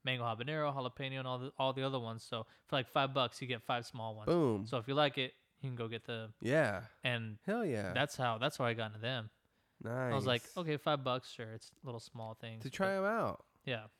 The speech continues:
Speaker 2: You know, or else you're
Speaker 1: But
Speaker 2: not
Speaker 1: they're
Speaker 2: gonna
Speaker 1: small,
Speaker 2: know.
Speaker 1: though, so it's not like you're gonna have this big bottle and with nothing to do with.
Speaker 2: <laughs>
Speaker 1: So,
Speaker 2: You
Speaker 1: yeah.
Speaker 2: definitely have to be weary 'cause A,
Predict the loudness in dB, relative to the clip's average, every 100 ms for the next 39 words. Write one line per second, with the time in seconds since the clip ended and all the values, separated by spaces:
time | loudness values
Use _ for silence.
0 | _ _ -6 -2 -2 2 6 6 6 6
1 | 6 6 6 6 10 10 8 2 0 -4
2 | 2 2 2 0 0 0 -2 -2 2 2
3 | 2 2 2 2 0 -2 -4 0 -2 -2
4 | -8 -2 0 0 -2 -6 -8 -8 -8 -10
5 | -8 -6 -4 -2 0 2 0 2 2 2
6 | -2 -2 -2 -4 -4 -4 -2 -4 -10 -16
7 | _ _ _ _ _ _ _ _ _ -20
8 | -20 -20 -20 _ -8 -8 _ _ -20 _
9 | -20 -20 _ -20 -18 -12 -8 -2 0 6
10 | 6 6 4 4 2 4 6 6 4 2
11 | 2 0 2 6 8 8 4